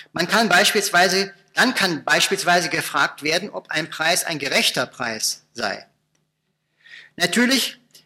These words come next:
ist es dann auch notwendig, den Preis von et-, den Wert, den Wert von etwas unabhängig von seinem Preis zu bestimmen, das heißt, also sogar unabhängig von der durch Geld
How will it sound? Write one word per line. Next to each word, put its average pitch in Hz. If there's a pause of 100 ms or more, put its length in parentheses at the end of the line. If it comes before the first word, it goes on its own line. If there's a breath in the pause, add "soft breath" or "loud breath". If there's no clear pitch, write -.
(140)
ist 208
es 208
dann 185
auch 151
notwendig, 175
den 165
Preis 175
von -
et-, 160 (120)
den 143
Wert, 180
den 135
Wert 226
von 147
etwas 143
unabhängig 151
von 147
seinem 143
Preis 196
zu 143
bestimmen, 139
das 160
heißt, 185 (720 loud breath)
also 202
sogar 151
unabhängig 175
von 156
der 175
durch -
Geld 165